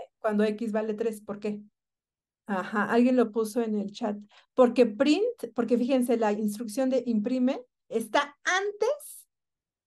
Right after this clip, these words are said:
de que se actualice el valor de X. Entonces, si yo hago esto, lo paso después, primero le voy a decir que lo sume, o sea, que actualice el valor de X,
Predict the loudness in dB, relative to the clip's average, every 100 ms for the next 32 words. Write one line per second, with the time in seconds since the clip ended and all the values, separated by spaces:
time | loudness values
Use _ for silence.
0 | _ -4 0 2 2 0 2 2 4 2
1 | 2 -4 -4 -4 -2 -4 -4 -4 -4 -4
2 | -6 -6 -8 -10 -20 -20 -20 _ _ _
3 | _ _ _ _ _ _ _ _ -16 -12
4 | -10 -8 -8 -6 -6 -4 -2 0 -2 -2
5 | -6 -6 _ _ _ _ _ _ _ _
6 | _ _ _ _ _ _ _ _ _ -12
7 | -2 -2 0 -4 -6 -4 2 2 2 -4
8 | -20 _ _ _ _ _ _ _ _ _
9 | _ 0 4 4 6 4 4 0 -2 -4
10 | -2 -2 -4 -6 -6 -4 -4 -4 -6 -6
11 | -8 -6 -4 -4 -4 -2 0 0 -2 -4
12 | -6 -12